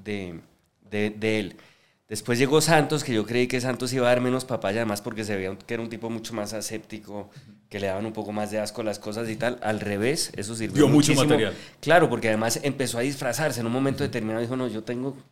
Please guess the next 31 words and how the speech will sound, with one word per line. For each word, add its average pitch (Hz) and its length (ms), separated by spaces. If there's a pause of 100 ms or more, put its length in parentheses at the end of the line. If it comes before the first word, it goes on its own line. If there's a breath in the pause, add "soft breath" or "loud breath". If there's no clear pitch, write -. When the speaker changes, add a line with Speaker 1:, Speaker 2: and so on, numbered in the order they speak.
(180)
Speaker 1:
que 117 140
conectar 113 420
con 147 160
el 135 80
pueblo". 143 240
Entonces 123 220
empezó 113 480 (520 soft breath)
a 117 420 (120)
disfrazarse 113 640
de 113 80
campesino. 104 960 (480 soft breath)
Eh, 113 140
y 123 140
eso 143 260
se, 147 360
en 127 100
Santos 139 420
se 127 140
veía 180 280 (160)
Speaker 2:
Cam-, 139 140
Speaker 1:
realmente 156 480
Speaker 2:
cambiar, 139 380
Speaker 1:
forzado. 127 220 (200 loud breath)
Speaker 2:
cambiar 135 340
realmente 165 460
su 165 160
personalidad 101 560
y 123 60
su 160 100
faceta 143 460
y 95 160